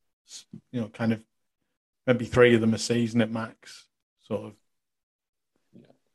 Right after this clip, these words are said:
Speaker 2: I, I
Speaker 1: Maybe.
Speaker 2: think it's probably still too early to sort of judge it effectively, but
Speaker 1: Yes.
Speaker 2: I'm kind of open it, I'm open to it being a great idea.
Speaker 1: Yeah, yeah. Um, and if we do go back to Bahrain twice, I'm hoping that they do that outer circuit race as well,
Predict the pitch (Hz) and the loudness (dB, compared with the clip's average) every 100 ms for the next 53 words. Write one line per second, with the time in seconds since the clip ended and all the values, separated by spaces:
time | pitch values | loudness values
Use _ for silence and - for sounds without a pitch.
0 | _ - 123 120 123 113 123 117 - 139 | _ -8 -2 4 4 4 4 2 0 -2
1 | - 110 - 123 107 101 - - 113 104 | 0 0 2 4 4 2 -4 -2 4 6
2 | 107 101 101 107 - 101 107 - - _ | 6 4 2 -2 0 -2 -2 -10 -14 _
3 | _ _ _ _ _ _ _ _ - 104 | _ _ _ _ _ _ _ _ -2 -2
4 | 101 110 - - 110 - 110 120 117 - | 2 2 2 0 0 2 -2 -2 -2 -2
5 | - - - _ _ _ _ _ _ _ | -4 -6 -20 _ _ _ _ _ _ _
6 | _ _ 123 113 139 127 147 139 117 - | _ _ -4 0 2 6 6 6 2 2
7 | - - 135 151 147 127 117 113 110 110 | -2 0 4 4 4 2 4 4 6 4
8 | 101 98 104 95 92 95 90 - _ _ | 4 2 2 0 -2 -4 -6 -12 _ _
9 | _ _ 113 98 - _ _ _ _ - | _ _ -14 -14 -16 _ _ _ _ -14
10 | - _ _ _ _ _ _ _ _ 117 | -14 _ _ _ _ _ _ _ _ -6
11 | 117 113 - _ _ _ - 139 139 120 | -4 -4 -6 _ _ _ 0 0 0 0
12 | 143 147 123 110 113 - - 110 113 107 | 2 4 6 4 2 -2 -2 0 0 -4
13 | 107 - 117 113 117 113 127 113 117 113 | -10 -12 -14 -12 -12 2 2 2 -6 -14
14 | 113 117 107 113 117 117 - 123 117 110 | -8 -8 -8 -8 -8 -8 -4 -2 -2 -4
15 | 104 110 110 - 107 117 117 113 | -12 -12 -10 -12 -6 -2 -2 -4